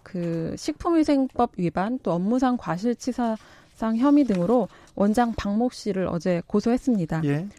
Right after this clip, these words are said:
Speaker 1: 질본에 따르면 아동, 교사 등 이백 여 명 가운데 그들을 검사하니까 백십사 명이 유증상자로 나타났고요.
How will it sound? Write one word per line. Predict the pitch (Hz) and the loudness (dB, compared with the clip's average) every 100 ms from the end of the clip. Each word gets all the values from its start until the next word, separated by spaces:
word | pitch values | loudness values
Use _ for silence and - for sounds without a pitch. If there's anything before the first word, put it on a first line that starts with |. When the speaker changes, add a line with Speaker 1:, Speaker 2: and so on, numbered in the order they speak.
| - | -8
Speaker 1:
질본에 | - 247 294 330 | -2 2 4 4
따르면 | 311 285 285 277 254 | 4 4 4 4 4
아동, | 165 190 269 269 208 | 2 2 2 2 0
교사 | - 208 208 269 | -2 -2 0 0
등 | 247 226 - | -2 -4 -6
이백 | 185 196 269 262 | -2 2 2 2
여 | 240 | 2
명 | 226 214 | 2 -2
가운데 | 185 170 170 185 254 196 - - - - - | -2 -2 -2 0 0 0 -4 -20 -20 -20 -6
그들을 | 214 202 220 214 | 0 0 2 0
검사하니까 | - 185 202 240 226 240 247 - 208 - - | 2 0 2 2 2 0 0 0 -2 -4 -2
백십사 | 202 - 269 - - 320 | -2 0 -4 -2 0 2
명이 | 339 330 208 | 4 4 2
유증상자로 | 196 220 - 185 226 220 208 | 2 0 -2 -2 -2 -2 -4
나타났고요. | 170 147 208 196 - 220 254 | -4 -4 -2 -2 -2 0 0